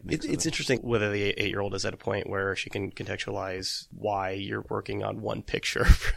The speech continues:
Speaker 1: Yeah.
Speaker 2: for, like, a full week, essentially, or
Speaker 1: Yeah.
Speaker 2: longer.
Speaker 1: You know, I think it's just,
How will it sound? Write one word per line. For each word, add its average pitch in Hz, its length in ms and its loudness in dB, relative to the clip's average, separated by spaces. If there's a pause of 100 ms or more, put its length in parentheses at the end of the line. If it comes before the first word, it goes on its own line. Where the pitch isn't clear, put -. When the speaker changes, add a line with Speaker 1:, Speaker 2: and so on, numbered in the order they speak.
(140)
Speaker 1:
Yeah. 117 300 10
Speaker 2:
for, 113 120 2
like, 110 140 4
a 107 40 -2
full 104 280 6
week, 123 260 0
essentially, - 720 -2
or 135 80 6
Speaker 1:
Yeah. 120 140 8
Speaker 2:
longer. 117 460 2
Speaker 1:
You 277 180 -2
know, 202 180 2
I 156 140 0
think 170 260 0
it's 143 120 -4
just, - 220 -2